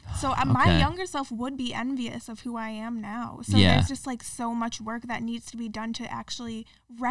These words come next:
Speaker 1: recognize, like, what it takes to get there.
Speaker 2: That, that, y-, you said what I,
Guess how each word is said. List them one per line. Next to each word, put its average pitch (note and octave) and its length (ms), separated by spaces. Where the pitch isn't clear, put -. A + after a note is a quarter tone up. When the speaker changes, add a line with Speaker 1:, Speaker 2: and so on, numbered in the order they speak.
Speaker 1:
recognize, A#3+ 800
like, A#3+ 220
what B3 400
it A#3 100
takes - 260
to A3 80
get - 200
there. - 360
Speaker 2:
That, G2 360
that, A#2+ 480
y-, A#2+ 180
you B2 200
said D3+ 320
what A#2 140
I, A2 160